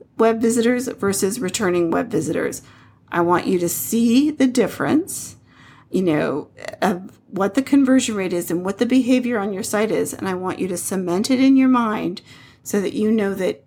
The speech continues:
even if I only have three thousand web visitors, I'm gonna get more sales faster if I focus on getting them back than if I run out and get another two thousand web visitors a month.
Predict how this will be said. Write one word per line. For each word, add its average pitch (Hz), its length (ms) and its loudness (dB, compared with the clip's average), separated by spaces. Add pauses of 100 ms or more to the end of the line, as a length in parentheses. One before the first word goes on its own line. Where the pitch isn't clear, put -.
(120)
even 330 460 4
if 269 240 0
I 226 200 2
only 220 360 2
have 233 240 0
three 220 240 -4
thousand 202 480 -2
web 180 180 -2
visitors, 214 640 -2 (520)
I'm 196 160 2
gonna 269 160 6
get 240 320 0
more 190 360 4
sales 277 400 2
faster 254 680 0 (320)
if 196 120 -4
I 180 120 2
focus 190 420 0
on 185 160 2
getting 180 420 2
them 170 280 2
back 196 500 2
than 196 160 2
if - 140 0
I 170 100 4
run 180 260 2
out 170 220 2
and 170 100 2
get 165 140 0
another 165 720 0
two - 140 0
thousand 135 640 0
web 156 200 -2
visitors 139 400 -2
a - 60 0
month. - 340 -6